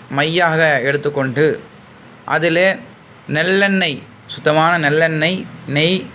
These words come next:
இழுப்பெண்ணெய், இவை மூன்றும் கலந்து மையாக எடுத்துக்கொண்டு, இந்த எந்திரத்தில் தடவி கொண்டு, அதன் மீது வெள்ளெருக்கு குச்சி,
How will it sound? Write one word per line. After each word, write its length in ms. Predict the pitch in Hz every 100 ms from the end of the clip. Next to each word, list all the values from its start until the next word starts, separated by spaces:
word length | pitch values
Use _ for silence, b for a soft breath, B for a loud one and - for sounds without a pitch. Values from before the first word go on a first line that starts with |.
| - - - -
இழுப்பெண்ணெய், 600 | 147 190 190 175 160 143
இவை 180 | 135 139
மூன்றும் 400 | 139 175 175 170
கலந்து 460 | 147 139 135 156 165
மையாக 340 | 147 156 156
எடுத்துக்கொண்டு, 680 | 139 139 - 127 127 175 - B B B -
இந்த 400 | 180 190 180 165
எந்திரத்தில் 560 | 160 180 190 185 165
தடவி 340 | 151 147 156 147
கொண்டு, 460 | 143 135 147 185 - - - - - -
அதன் 400 | 135 160 170 165
மீது 540 | 185 196 196 170 113 - - - - - - - - - - - - - - - - - - - - - -
வெள்ளெருக்கு 560 | 143 190 202 202 185 165
குச்சி, 540 | 160 147 - 170 185